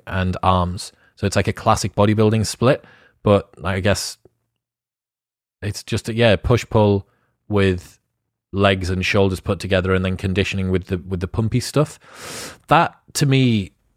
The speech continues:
actually ends up being a much easier way to put your programming together, because you can train upper back and chests together, and I find that it actually sets my shoulders in a nicer place, especially if I warm up for chest by doing some heavy rows first.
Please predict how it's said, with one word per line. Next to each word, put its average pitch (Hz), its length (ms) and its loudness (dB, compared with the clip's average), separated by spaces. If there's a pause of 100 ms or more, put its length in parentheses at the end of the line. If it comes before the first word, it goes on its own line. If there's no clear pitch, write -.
(240)
actually 123 340 -4
ends 117 160 -2
up 113 100 0
being 101 200 0
a 98 40 0
much 104 380 0
easier 101 400 0
way 95 300 2
to - 160 -6
put 95 180 -6
your 87 80 -4
programming 98 480 2
together, 92 400 -2
because 107 320 0
you 120 120 0
can 123 380 0
train 101 540 2 (260)
upper 120 220 0
back 98 400 2
and 104 200 -2
chests - 500 -4
together, 98 440 0 (240)
and 104 120 0
I 104 40 2
find 107 280 0
that 98 60 0
it 87 80 -2
actually 98 300 -6
sets - 360 -4
my 107 80 -2
shoulders 104 420 0
in 104 100 0
a 98 40 0
nicer 101 300 0
place, 113 380 -2 (280)
especially 131 320 0
if 127 100 2
I 123 40 6
warm 113 300 4
up 107 100 -4
for - 100 -6
chest - 360 -2
by 104 140 0
doing 98 260 -2
some 104 140 -6
heavy 101 280 -2
rows 98 340 0
first. 98 540 -4